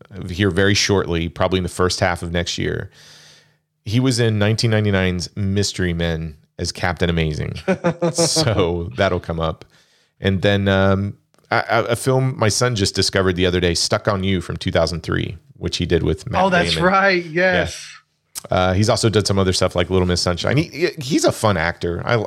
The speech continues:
Speaker 1: I like him.
Speaker 2: He's so good. He's so good.
Speaker 1: Yeah, he's, he's very talented. Uh, now,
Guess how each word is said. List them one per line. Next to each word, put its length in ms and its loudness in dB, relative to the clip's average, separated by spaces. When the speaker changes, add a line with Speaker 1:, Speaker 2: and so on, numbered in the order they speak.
Speaker 1:
I 80 4
like 280 2
him. 360 0
Speaker 2:
He's 180 -2
so 320 0
good. 420 0
He's 220 -2
so 220 0
good. 280 0
Speaker 1:
Yeah, 200 4
he's, 340 2
he's 300 0
very 340 2
talented. 720 -2
Uh, 480 2
now, 460 -2